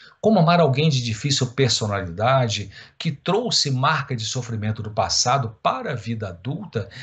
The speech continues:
e ainda não aprendeu a lidar com isso de forma equilibrada e, por essa razão,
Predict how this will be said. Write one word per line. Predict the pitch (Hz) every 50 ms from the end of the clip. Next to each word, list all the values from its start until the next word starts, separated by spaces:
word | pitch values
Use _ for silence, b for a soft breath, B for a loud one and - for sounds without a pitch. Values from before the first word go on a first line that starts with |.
| B B
e | 165 160
ainda | 156 180 196 185 185
não | 175 185 214 233 247
aprendeu | 254 247 - 220 214 190 156 117 107 101 110 180 226 254 240
a | -
lidar | 147 147 143 139 139 131 135
com | - 131 120
isso | 123 143 139 - -
de | 123 113
forma | 110 - 123 117 110 107
equilibrada | 107 - - 104 98 92 82 85 104 120 139 151 147 135 104 101 90 - B B B B
e, | B 180 170
por | - 185 170 165
essa | 185 208 190 - - 175
razão, | 139 127 135 113 98 - - 123 147 180 190 165 135